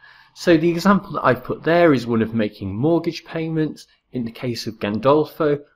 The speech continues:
we had the paying of school fees, and this is the promise that one party will pay the mortgage payments or pay the school fees. And although that's not an order from the court,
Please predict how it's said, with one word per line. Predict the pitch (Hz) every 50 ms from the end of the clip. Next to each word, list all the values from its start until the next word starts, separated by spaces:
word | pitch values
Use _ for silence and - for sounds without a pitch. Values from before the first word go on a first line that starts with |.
| _ _
we | - 120
had | 110 - - 120 110 - _
the | 120 104 107 - _
paying | - - - 135 123 113 110 104
of | 104 -
school | - - - - 160 160 165 160
fees, | - _ - 156 147 151 147 147 147 - _ _ _ _ _ _
and | - 135 139 151
this | 151 139 - 127
is | 120 113
the | - 117
promise | 113 - - - 175 160 156 147 - -
that | - 120 -
one | 123 120 143 151 151 139 139
party | - 143 131 131 127 - - 120 113 -
will | - 113 110 113 - -
pay | - - 131 123 123
the | 120 120 113
mortgage | 113 113 117 117 110 113 110 - -
payments | - 123 117 117 113 104 104 - -
or | 95
pay | - - - - 147 127 113
the | -
school | - - - - 120 107 104
fees. | - - - 101 - - - - - _ _ _ _ _ _ _ _ _ _ _ _ _
And | - 123 127 127 127 127 - -
although | 151 143 143 - 175 180 180 175
that's | 165 165 156 - - -
not | 143 127 117
an | 123 123
order | - - 135 131 131 - -
from | - - - 101
the | 95 98
court, | - - - - 175 120 107 113 113 - -